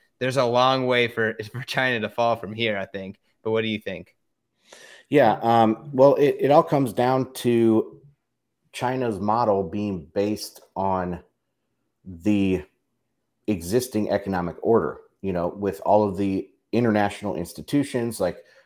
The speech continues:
Speaker 2: the W T O, the World Court, um, all of the existing Forex institutions and trading and, and things like that. And so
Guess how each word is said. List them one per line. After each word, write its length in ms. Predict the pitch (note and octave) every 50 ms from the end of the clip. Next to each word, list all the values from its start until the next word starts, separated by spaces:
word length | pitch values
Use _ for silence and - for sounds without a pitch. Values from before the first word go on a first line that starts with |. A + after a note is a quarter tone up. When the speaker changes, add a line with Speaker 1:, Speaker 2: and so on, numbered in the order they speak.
| _ -
Speaker 2:
the 80 | G2 F2+
W 340 | E2 G#2 F#2+ F2 F2 E2
T 300 | - - - F#2+ F#2 G2+
O, 220 | A2+ A2+ A2+ A2+ G#2+
the 100 | F#2 F#2
World 320 | E2 F2 F2+ F2 E2 - -
Court, 440 | - - A2 G#2+ G2+ G2+ G2+ - - _ _ _ - _ _ _ _ -
um, 460 | E2 E2+ E2 D#2+ D#2 D2+ D2+ C#2+ - _ _ _ _ _ _ -
all 200 | F#2+ G2 G2 G2
of 120 | F#2 E2
the 160 | F2 F#2 F2+
existing 680 | F2+ E2 D#2 F2+ G2+ G2 - - G2+ G2 F#2+ F#2 F2 - - - - - - _ - - -
Forex 640 | C#3 C#3 B2+ A2+ G2 E2+ - - - - - - - -
institutions 840 | G#2 G#2+ F#2+ - - F2+ - - F#2+ F2 E2 - - E2 D#2+ D#2+ - F2
and 280 | E2 E2 E2 D#2 -
trading 600 | - - - A2 G2 F#2 F2 F2 E2+ E2 E2 E2
and, 180 | D#2+ D#2+ D#2+ - -
and 200 | E2+ E2+ D#2+ -
things 200 | - G2 F#2 D#2
like 160 | F2 E2 -
that. 200 | G2 F2+ - -
And 160 | G2 G2+ F#2
so 240 | - - G#2+ F#2+ -